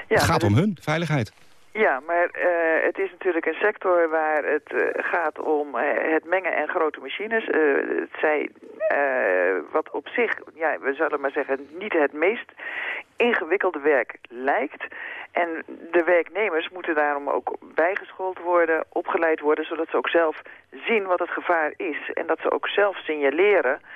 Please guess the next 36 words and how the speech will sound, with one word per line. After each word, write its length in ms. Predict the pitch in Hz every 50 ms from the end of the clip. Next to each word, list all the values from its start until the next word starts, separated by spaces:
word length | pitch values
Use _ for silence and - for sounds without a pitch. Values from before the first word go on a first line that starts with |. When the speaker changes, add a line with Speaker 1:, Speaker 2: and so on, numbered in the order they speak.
| - - - - - -
Speaker 1:
eh, 120 | - - 170 156 156 151 143 139 139 131 131 135 117
dat 180 | 135 175 175 -
er 80 | -
iets 160 | 120 - - -
fout 300 | - 202 208 208 - -
is 280 | - 107 139 151 -
en 160 | - - 185 175 160 156 151 - - 160
dan 160 | 175 170 165
naar 180 | 160 151 147 143
een 60 | 143
werkgever 540 | 139 156 160 156 - 208 202 208 - 170 -
toestappen. 600 | - 139 131 - - - 117 120 _ - 107 - - - - - - - -
Dat 160 | - 170 175
is 100 | 196 190
in 100 | 190 180
deze 240 | 165 165 160 156 147
sector 320 | - - - - - 151
niet 180 | 147 147 139 -
altijd 340 | - 139 - - 135 127 127
even 140 | - 127
makkelijk, 340 | 127 139 185 - - 233 -
maar 160 | - 185 170
we 60 | 156 160
hebben 260 | 165 170 160 156 143
nu 140 | 147 143 135
ook, 280 | 127 123 120 _ -
eh, 120 | - 135 127 123 120 - 113 110 - - -
Speaker 2:
Waarom 300 | - 127 120 120 120 123
Speaker 1:
de 60 | 143
Speaker 2:
niet? 120 | 185 170 -
Waarom 220 | 127 123 123 135
is 100 | 139 127
dat 120 | - 135
Speaker 1:
samenwerking. 20 | 113
Speaker 2:
niet 120 | 135 123
makkelijk? 440 | 123 127 135 - 160 180 220 254